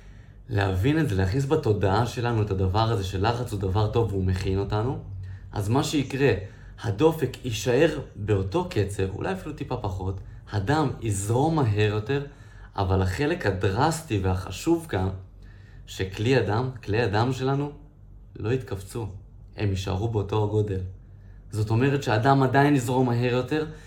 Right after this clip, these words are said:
אבל כלי הדם שלנו הם באותו הגודל, הדם יזרום טוב יותר, תהיה חלופ-, תחלופת חמצן טובה יותר, הגוף יעבוד ויתפקד טוב יותר. אה, אני יכול לקחת את זה לספורט, שאני מתחרה תחרותי, בנינג'ה, בעוד מק-, בעוד, אה, כל מיני דברים.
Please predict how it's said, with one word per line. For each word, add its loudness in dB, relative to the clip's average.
אבל 0
כלי 2
הדם 2
שלנו 0
הם -2
באותו -2
הגודל, 0
הדם 0
יזרום 0
טוב 0
יותר, -2
תהיה -4
חלופ-, -8
תחלופת -6
חמצן -2
טובה -2
יותר, -2
הגוף 2
יעבוד 2
ויתפקד 0
טוב 2
יותר. 0
אה, 2
אני 2
יכול 0
לקחת -2
את 0
זה 2
לספורט, 0
שאני 0
מתחרה -2
תחרותי, -2
בנינג'ה, 0
בעוד 2
מק-, -2
בעוד, 0
אה, 2
כל -2
מיני 0
דברים. -2